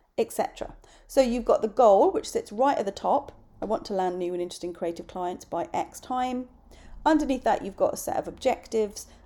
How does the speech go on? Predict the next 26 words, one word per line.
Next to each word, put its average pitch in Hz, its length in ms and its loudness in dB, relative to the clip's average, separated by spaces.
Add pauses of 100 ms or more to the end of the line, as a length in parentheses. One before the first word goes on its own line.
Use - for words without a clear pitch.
and 175 180 -6
underneath 214 440 0
the 196 60 -6
objectives, - 440 -4
you've - 120 -14
got - 160 -6
actions. - 600 -10 (200)
What - 140 2
I 226 100 4
would 208 220 -2
then 392 180 6
advise 175 400 2
you 165 80 -8
do 160 400 0 (300)
is 240 140 -2
just 262 160 -6
work 277 280 4
out 220 180 2
what 262 160 4
objectives - 440 -4
you 202 80 -12
need 214 140 -6
to - 60 -18
complete - 360 -10
by 180 160 0
when, 175 540 0